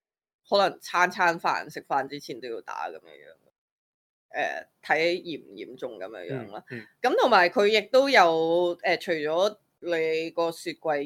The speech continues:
Speaker 1: 要維持啱嘅溫度之外，都要係，當然佢都會有呢個 expiry date 噉樣樣啦。咁所以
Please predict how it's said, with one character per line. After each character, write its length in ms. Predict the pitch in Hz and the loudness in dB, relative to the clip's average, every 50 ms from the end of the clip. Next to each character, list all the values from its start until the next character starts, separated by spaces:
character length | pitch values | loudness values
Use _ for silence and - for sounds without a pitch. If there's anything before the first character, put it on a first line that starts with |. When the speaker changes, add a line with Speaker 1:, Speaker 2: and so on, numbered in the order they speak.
| 143 | -6
Speaker 1:
要 120 | 151 160 151 | -6 -4 -4
維 520 | 151 151 151 160 156 147 - 160 147 120 92 147 | -2 -2 -4 -4 -8 -8 -6 -4 -4 -4 -6 -8
持 220 | - - - - 160 | -12 -16 -16 -14 -12
啱 480 | - - - 175 175 180 180 180 180 | -6 -2 0 2 2 2 0 -2 -4
嘅 260 | 175 165 160 151 151 160 | -6 -4 -2 -2 -2 -2
溫 280 | 165 175 185 185 185 | -2 -2 -4 -4 -4
度 200 | 175 165 151 151 | -4 -6 -6 -6
之 220 | 151 - 180 180 180 | -6 -6 -4 -4 -4
外， 260 | 170 151 135 135 143 - | -4 -6 -6 -8 -8 -6
都 160 | - 208 214 | -4 -4 -4
要 200 | 220 180 175 160 | -4 -4 -4 -2
係， 540 | 156 156 156 165 165 160 156 151 156 156 - | -2 -2 -4 -2 -2 -2 -2 -2 -2 -4 -2
當 160 | - 190 190 | 0 0 0
然 140 | 196 185 180 | 0 -2 -4
佢 140 | - - 156 | -4 -4 -4
都 120 | 185 185 | -2 -2
會 140 | 175 165 151 | -2 -2 -2
有 140 | 143 147 143 | -2 -2 -2
呢 100 | 165 160 | -4 -4
個 100 | 143 127 | -4 -6
expiry 520 | 139 - - - 156 156 151 156 156 147 - | -8 -8 -4 0 0 0 0 0 -4 -8 -4
date 300 | - 160 151 151 147 - | -4 -2 -2 -4 -6 -8
噉 100 | - 147 | -10 -10
樣 180 | 151 151 151 156 | -8 -8 -6 -6
樣 220 | 151 135 113 101 123 | -6 -4 -6 -6 -8
啦。 240 | 127 143 143 147 147 | -8 -10 -10 -10 -10
咁 180 | 147 175 214 | -10 -10 -8
所 140 | 262 233 233 | -4 -4 -2
以 120 | 226 208 | 0 0